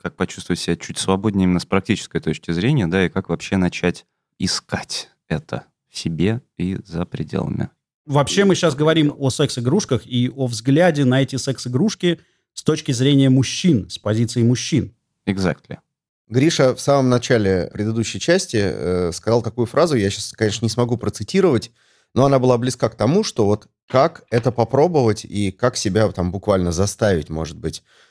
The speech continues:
Speaker 3: в этот мир секс-игрушек войти. Я вот щас во время перерыва нашего просто подумал и решил, что, может быть, на самом деле это, наверное, не очень верная, на мой взгляд, формулировка, потому что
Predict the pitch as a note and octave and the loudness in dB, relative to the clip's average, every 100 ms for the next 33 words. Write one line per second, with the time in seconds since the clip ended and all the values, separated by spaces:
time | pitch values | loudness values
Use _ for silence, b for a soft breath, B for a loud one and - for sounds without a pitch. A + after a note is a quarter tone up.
0 | b F#2 G2 F#2 A#2 A2+ G#2+ F#2+ F2+ G2 | b -4 -4 0 2 2 -2 -4 -4 -4
1 | A#2+ G#2 G2 G2+ G#2+ E2 - b b b | -4 -4 0 0 0 -6 -8 b b b
2 | G#2 C3+ - - C3+ A#2+ - B2 A#2+ B2+ | 2 2 0 -2 0 -2 -2 0 2 2
3 | A#2 A#2 B2+ D#3 F#3+ B2+ G#2+ A#2 A2 - | 2 2 2 4 4 2 0 -2 -4 -8
4 | - A2+ C#3+ F#3 C3+ E2+ D#2+ G#2 G#2 D3+ | -2 0 2 2 2 0 -4 -4 -2 -4
5 | - A#2 B2+ A#2 A#2 - - A2+ - C3 | -2 0 2 0 -4 -6 -4 -2 0 2
6 | A#2 A#2 A#2 A2+ A#2 A#2 A#2 A#2+ C#3 B2+ | 2 0 0 -2 0 2 2 2 0 0
7 | G2+ G#2+ G#2 F#2 F2 G2+ A2+ F2 F#2+ F2 | 0 2 0 0 0 2 0 0 -4 -4
8 | F#2+ G2+ A2+ D3 F3+ - F2+ F#2+ G#2+ - | -2 0 2 2 0 -6 -6 -2 -2 0
9 | G#2 | -2